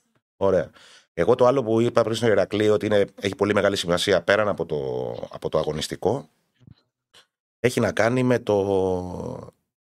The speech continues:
υπάρχει, πρέπει να έχει μεγάλη σοβαρότητα στον κόσμο να μην γίνει κανένα παρατράγουδο σήμερα στη Φιλαδέλφια.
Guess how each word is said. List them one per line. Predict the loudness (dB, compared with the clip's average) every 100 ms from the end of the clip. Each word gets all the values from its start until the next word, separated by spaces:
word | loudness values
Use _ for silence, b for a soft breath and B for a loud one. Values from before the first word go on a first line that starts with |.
| _
υπάρχει, | -16 -16 -4 -2 -2 -6 -8 _ _ -18 0
πρέπει | 4
να | 4
έχει | 2
μεγάλη | 2 2
σοβαρότητα | 4 4 4 2
στον | -2
κόσμο | 2 2 2 -4 -4
να | -2 0
μην | 2 -2 -4
γίνει | -2 0 0
κανένα | 2 2 2 2 0
παρατράγουδο | 2 0 2 0 0 -2
σήμερα | -4 -4
στη | -4
Φιλαδέλφια. | -6 -6 -6 -4 -6